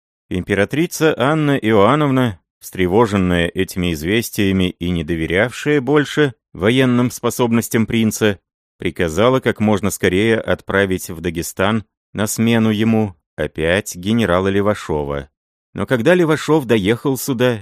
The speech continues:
из своей тамбовской вотчины, ему не оставалось ничего более, как только удерживаться в занятых позициях и не допускать населения до враждебных действий. Левашов и смотрел за этим, что называется,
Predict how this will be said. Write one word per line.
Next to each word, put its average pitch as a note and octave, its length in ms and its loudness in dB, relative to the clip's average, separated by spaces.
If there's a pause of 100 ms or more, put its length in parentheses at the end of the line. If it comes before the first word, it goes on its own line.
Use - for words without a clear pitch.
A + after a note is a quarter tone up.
из F#2 180 -6
своей G2+ 440 2
тамбовской G2+ 680 0
вотчины, F#2+ 640 -2 (260)
ему F#2+ 320 0
не G#2 80 2
оставалось G2 580 0
ничего F#2+ 440 -2
более, C#3 480 2
как A2 260 -2
только D#3+ 380 0
удерживаться A#2 960 -2
в F#2 60 -4
занятых F#2 540 -2
позициях A2+ 800 -2 (220)
и E2 120 -6
не F#2+ 120 -2
допускать F#2 560 -2
населения G#2 680 -2
до G2+ 140 -2
враждебных E2+ 600 -2
действий. D2+ 680 -8 (480)
Левашов E2+ 640 -2
и E3+ 80 -2
смотрел G2 520 0
за E2+ 140 2
этим, A#2 380 0
что - 180 -4
называется, F#2 840 0